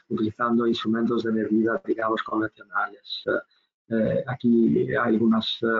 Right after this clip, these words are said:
respuestas que muestran cómo el sensor cambia la señal cuando, eh, se añade, digamos, la proteína spike y el sensor nos muestra, digamos, eh, la señal, eh, que está cambiando.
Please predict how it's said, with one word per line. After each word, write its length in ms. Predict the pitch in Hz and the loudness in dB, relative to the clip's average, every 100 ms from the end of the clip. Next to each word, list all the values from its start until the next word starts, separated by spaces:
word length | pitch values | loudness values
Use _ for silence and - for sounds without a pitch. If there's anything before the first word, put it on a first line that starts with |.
| 110 | 0
respuestas 680 | 123 - 123 123 - 165 165 - - _ | -4 -2 -2 -2 -2 -2 -2 -8 -16 _
que 100 | 113 | -2
muestran 400 | 110 117 - 117 | 0 0 -2 -4
cómo 320 | - 120 117 | 0 0 2
el 80 | 113 | 0
sensor 500 | 113 110 - 123 113 | 0 -2 -2 -2 -2
cambia 320 | 127 127 117 | -2 0 2
la 140 | 110 107 | 2 0
señal 500 | 107 107 113 139 139 - _ | -2 0 0 -2 -4 -10 _
cuando, 560 | - 110 110 110 107 - - _ | -4 0 2 2 2 -2 -14 _
eh, 140 | 117 | -6
se 160 | 110 117 | -4 -2
añade, 400 | 113 117 113 107 | -2 0 -2 -4
digamos, 600 | 104 113 113 110 113 - | -6 -6 -2 -2 -2 -4
la 160 | 113 110 | -6 -4
proteína 680 | 113 110 110 110 107 110 113 | -4 -2 -2 -2 -4 -4 -6
spike 680 | - - 123 135 160 160 175 180 175 - - _ | -10 -4 0 0 -2 -2 -2 -2 -4 -8 -18 _
y 460 | 131 120 127 135 131 | 0 2 2 2 0
el 160 | 117 | 0
sensor 480 | 107 113 113 117 127 | -2 -2 -4 -2 -2
nos 280 | 120 110 - | -2 -4 -2
muestra, 360 | 113 117 117 113 | -2 -2 -4 -4
digamos, 680 | 107 110 113 117 117 - - | -2 -2 -2 -2 -2 -4 -2
eh, 280 | 113 131 | -2 0
la 120 | 120 117 | -2 -4
señal, 520 | 127 113 113 110 113 | -2 -2 0 0 0
eh, 300 | 131 113 110 | -2 -4 -2
que 60 | 113 | -4
está 240 | - 113 | -4 -4
cambiando. 640 | 113 107 110 104 104 107 | -4 -2 0 0 -2 -2